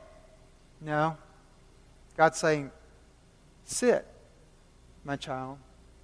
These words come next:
Gaze upon me even as I gaze upon you." And this relationship, as it grows, it will overwhelm you. It will flood you. It will mean more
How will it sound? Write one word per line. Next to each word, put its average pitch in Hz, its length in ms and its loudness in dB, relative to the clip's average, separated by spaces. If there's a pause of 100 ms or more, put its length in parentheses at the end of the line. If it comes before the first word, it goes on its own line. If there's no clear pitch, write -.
(640)
Gaze 202 380 4
upon 180 460 -6
me 165 340 -4 (100)
even 208 580 -6 (420)
as 139 120 -16
I 143 80 -2
gaze 139 420 -10
upon 151 360 -16
you." 117 60 -16 (1500)
And 139 120 -14
this 185 300 0
relationship, 180 960 -2 (520)
as 120 160 -14
it 175 200 -8
grows, 165 680 -6 (1040)
it 165 220 -2
will 147 280 -8
overwhelm 147 720 -6
you. 123 180 -10
It 170 200 -10
will 160 140 -8
flood 156 500 -6
you. 120 120 -16 (300)
It - 220 6
will 170 140 -4
mean 156 280 -6
more 175 560 -2